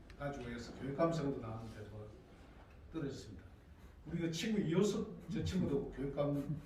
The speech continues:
출마를 하려고 했는데 중간에 그, 그 낙마를 한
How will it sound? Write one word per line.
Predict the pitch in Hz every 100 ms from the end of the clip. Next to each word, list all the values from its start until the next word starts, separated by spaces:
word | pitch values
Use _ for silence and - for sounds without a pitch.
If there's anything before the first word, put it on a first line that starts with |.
| - - - -
출마를 | - 160 151 127
하려고 | 120 127 120
했는데 | 120 107 98 90 - - - - - -
중간에 | - 120 139 127
그, | 107 - 104 98 90 - - 92 92 92 - - - - -
그 | 110 107 107
낙마를 | 135 147 147 -
한 | 110 98